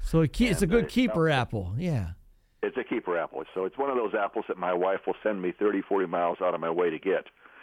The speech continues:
Speaker 2: <laughs> when I know that it's at an orchard.
Speaker 1: So what, so what, I may ask you what orchard you get it at?
Speaker 2: Uh, I've gotten it at several of 'em. Uh, the ones that I've gotten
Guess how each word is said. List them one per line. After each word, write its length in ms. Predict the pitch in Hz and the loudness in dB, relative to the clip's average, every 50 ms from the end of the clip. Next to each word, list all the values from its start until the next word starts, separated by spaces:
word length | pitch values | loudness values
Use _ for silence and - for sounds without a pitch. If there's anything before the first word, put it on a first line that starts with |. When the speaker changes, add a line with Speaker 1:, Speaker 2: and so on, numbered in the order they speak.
| - - - - - | -20 -20 -20 -20 -20
Speaker 2:
<laughs> 680 | - - - - - - - - - - 135 135 - - | -20 -18 -18 -18 -18 -18 -20 -20 -16 -14 -12 -12 -6 0
when 180 | - 107 104 101 | 2 2 4 4
I 100 | 98 98 | 2 2
know 160 | 98 98 101 | 2 2 2
that 120 | 104 95 92 | 4 4 4
it's 100 | 90 - | 4 4
at 160 | 104 95 90 | 2 2 2
an 100 | 82 85 | 2 2
orchard. 360 | 92 92 90 - - - - - _ - - _ _ - | 2 0 0 -2 -4 -8 -10 -12 _ -20 -20 _ _ -10
Speaker 1:
So 160 | - - 208 214 | -4 0 2 4
what, 220 | 226 240 233 - | 4 4 2 0
so 260 | - - - 208 214 | -4 -2 0 0 2
what, 220 | 202 202 214 220 220 214 202 180 | 2 2 2 2 0 0 0 0
I 160 | 185 190 208 | 0 2 2
may 200 | 214 208 208 208 | 2 2 2 2
ask 280 | 208 214 202 190 - - | 2 0 0 -2 -4 -4
you 100 | 208 185 | -2 0
what 160 | 175 170 165 | 0 0 2
orchard 400 | 175 196 202 - - 196 160 139 | 2 0 0 0 -2 -6 -4 -2
you 80 | 156 | -2
get 220 | 139 123 139 139 147 | -2 -2 -2 -2 -2
it 100 | 156 165 | -2 -4
at? 300 | 180 185 202 208 202 170 143 127 - - - - - - - _ _ - - - - - - | -4 -4 -4 -4 -6 -8 -12 -16 -18 -20 -20 -20 -20 -20 -20 _ _ -16 -14 -14 -10 -4 -2
Speaker 2:
Uh, 340 | 78 80 80 80 80 76 - - _ _ _ _ _ _ - | 0 2 2 2 2 2 0 -4 _ _ _ _ _ _ -4
I've 160 | - 92 80 | -2 -2 0
gotten 260 | 85 104 101 - - 90 | 0 0 -2 -2 -4 -4
it 120 | 90 87 | -2 0
at 80 | 90 - - - | 0 -2 -2 -2
several 320 | 117 113 104 85 95 90 | -2 -2 -2 0 0 0
of 80 | 87 80 | 0 0
'em. 160 | 95 95 95 87 | -2 -2 -2 0
Uh, 140 | 87 87 | 0 0
the 120 | 85 78 92 | 0 0 -2
ones 260 | 92 98 101 98 92 - - - - - - - | -2 -2 -2 -2 -4 -8 -12 -18 -20 -16 -10 -4
that 80 | 90 | -2
I've 140 | 85 80 78 | -2 0 0
gotten 360 | - 95 - - 82 90 85 | 0 -2 -4 -4 -8 -12 -12